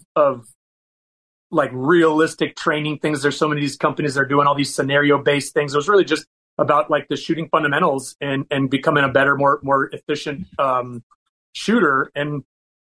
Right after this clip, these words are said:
yeah, it was just our, the way that we, the way that we talked,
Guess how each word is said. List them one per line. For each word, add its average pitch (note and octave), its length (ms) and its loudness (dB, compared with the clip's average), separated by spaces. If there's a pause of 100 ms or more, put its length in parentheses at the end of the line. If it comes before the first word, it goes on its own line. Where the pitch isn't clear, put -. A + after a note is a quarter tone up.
yeah, F#3+ 140 4
it D#3 80 2
was C#3 140 -10
just - 180 -6
our, D#3+ 180 2
the D3+ 120 0
way D#3 200 2
that F3 100 2
we, E3 180 2
the D3 140 0
way D#3 180 2
that D#3 100 -2
we D3 140 -2
talked, D#3 380 -2